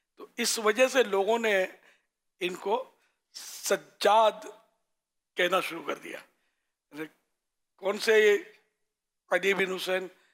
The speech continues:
وہ جو بہت سجدے کرتے ہیں، سجاد۔ سجاد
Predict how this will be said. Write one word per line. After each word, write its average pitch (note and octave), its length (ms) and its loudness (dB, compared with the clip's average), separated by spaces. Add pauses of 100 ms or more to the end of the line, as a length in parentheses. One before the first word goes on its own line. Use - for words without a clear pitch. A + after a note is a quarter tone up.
(200)
وہ G3 80 -8
جو F#3 100 -8
بہت - 420 -8
سجدے - 380 -10
کرتے - 360 -12
ہیں، - 80 -20 (840)
سجاد۔ - 500 -2 (880)
سجاد E3+ 280 0